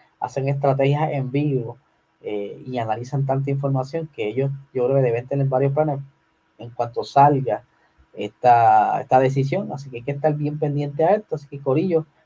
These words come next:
como les dije, eh, esto fue, este viaje fue gracias a Nani, Bienestar Natural para tu Vida. Suscríbanse a este canal, dale like, dale a la campanita para que te lleguen más notificaciones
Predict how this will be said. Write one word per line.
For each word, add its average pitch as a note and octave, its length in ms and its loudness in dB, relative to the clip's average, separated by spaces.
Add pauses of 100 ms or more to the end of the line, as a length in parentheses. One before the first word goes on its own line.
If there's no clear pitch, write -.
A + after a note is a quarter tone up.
(120)
como B2 220 -4
les A#2+ 140 -2
dije, E3+ 320 0 (320)
eh, A2+ 180 -6
esto C#3 300 -2
fue, D#3+ 360 2
este D3 260 -2
viaje C#3+ 300 2
fue C#3 140 0
gracias C#3 460 0
a A2+ 180 -4
Nani, D3 360 0
Bienestar A#2 400 -8
Natural C#3+ 360 -2
para D#3+ 220 0
tu F#3+ 100 0
Vida. C3+ 380 0 (240)
Suscríbanse D#3 920 -2
a A2 100 -4
este B2 240 -4
canal, A#2+ 420 -2 (220)
dale A2+ 240 0
like, B2 280 0 (220)
dale - 160 -20
a - 40 -16
la G#2 100 -8
campanita B2 560 -4
para G2+ 180 -6
que - 80 -16
te F#2+ 100 -16
lleguen G2 200 -6
más B2 80 -6
notificaciones C#3 720 -2